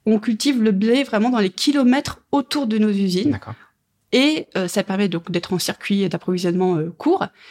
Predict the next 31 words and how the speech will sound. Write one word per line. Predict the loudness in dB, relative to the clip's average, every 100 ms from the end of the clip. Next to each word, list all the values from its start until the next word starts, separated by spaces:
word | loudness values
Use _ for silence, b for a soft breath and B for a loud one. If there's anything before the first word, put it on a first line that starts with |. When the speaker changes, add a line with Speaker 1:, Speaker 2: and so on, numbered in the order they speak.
| B B B _ _ _
Speaker 1:
Et | 0
pour | 0 -4
tout | -4
ce | -6
qui | -2
est |
biodiversité, | 0 0 0 -2 -4 -4 -4 -6 b b _ _ _ _
les | 0 2 0 -2 -4 -4 -6 -4
agriculteurs | -2 -2 -4 -4
partenaires | -4 -4 -4 -6 _ _ _ _
doivent | 0 2 2 0
dédier | -2 -2 0 -2
trois | -2 -6
pour | -4 -8
cent | -2
de | -2
leur | -2 -4
parcelle | -8 -4 -4
de, | -2 -4 -4
de | -6 -6 -2 0 0
champ | 0 -2 _ B B B B B _ _
à | 0
la | 2 2
culture | 0 -4 -2 0 -2 -2
de | -2 0
fleurs | -2 -2 -2 -2 -2 0
ou | 0
de | 2 0 -2
haies | -4 -4 B B _
qui | -2 0
vont, | 2 2